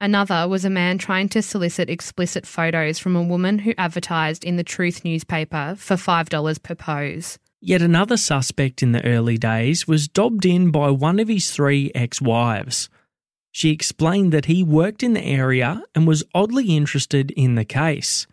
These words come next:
Speaker 2: He pointed out where Kylie's body was found, read every related newspaper article and watched news about the case on T V. Police searched the man's home with a warrant, where they found pornographic videos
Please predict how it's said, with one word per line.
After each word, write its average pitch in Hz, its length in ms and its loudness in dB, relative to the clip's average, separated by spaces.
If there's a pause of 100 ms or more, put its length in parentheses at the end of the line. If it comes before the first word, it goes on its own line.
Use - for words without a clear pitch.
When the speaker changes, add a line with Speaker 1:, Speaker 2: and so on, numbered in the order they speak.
(720)
Speaker 2:
He 165 80 2
pointed 143 420 2
out 131 200 0
where 117 180 2
Kylie's 120 480 0
body 127 340 0
was 131 240 0
found, 151 520 -2 (460)
read 147 300 0
every 208 340 2
related 151 520 2
newspaper 143 720 2
article 131 720 0
and 147 200 2
watched 156 320 -2
news 185 320 4
about 165 300 0
the 131 80 0
case 123 520 -2
on 113 220 0
T 110 280 0
V. 120 440 -2 (920)
Police 240 320 0
searched - 400 0
the 147 60 4
man's 135 400 2
home 131 540 2
with 139 180 2
a 175 60 4
warrant, 143 560 0 (460)
where 160 140 2
they 147 200 0
found 147 460 0
pornographic 180 720 0
videos 143 800 2